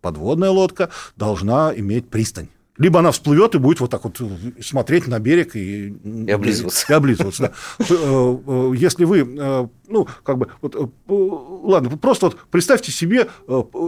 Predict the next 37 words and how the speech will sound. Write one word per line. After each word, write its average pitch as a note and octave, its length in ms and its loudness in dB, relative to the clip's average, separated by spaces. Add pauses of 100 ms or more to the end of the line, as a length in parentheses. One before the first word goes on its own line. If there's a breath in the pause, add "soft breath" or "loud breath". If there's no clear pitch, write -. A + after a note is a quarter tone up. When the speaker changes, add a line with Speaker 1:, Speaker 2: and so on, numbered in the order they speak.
Speaker 1:
любую F#3 320 6
подводную D3+ 520 4
лодку, C4 280 2
не E3+ 120 4
обязательно D3 340 2
немецкую, C3 420 0
просто - 200 -4
как E3+ 120 2
она C3 160 2
выглядит. A#2+ 280 0
Ну, C4 60 0
это A#3+ 120 -2
каждый C#3+ 260 2
себе G#2+ 160 -6
может F2+ 220 -10
представить, G#2+ 340 -6
да? A3 60 0
То - 80 -10 (180 loud breath)
есть D#3+ 140 -2
это B2+ 100 -2
длинная A#2+ 340 0
такая G2 320 -4
лодка, G3+ 360 -2
и - 20 2
у D3 40 4
неё F#3+ 220 4
рубка, C3 300 0
да? G3+ 240 -6
Speaker 2:
Мгм. G#2+ 260 -8 (360 loud breath)
Speaker 1:
Вопрос. D#3+ 500 0
Вот - 200 -8
она E3 200 2
вот A#2+ 160 0
подпл-, F#3+ 240 -2
подплыла G#3 400 2
к C#3 80 2
берегу, F2+ 460 0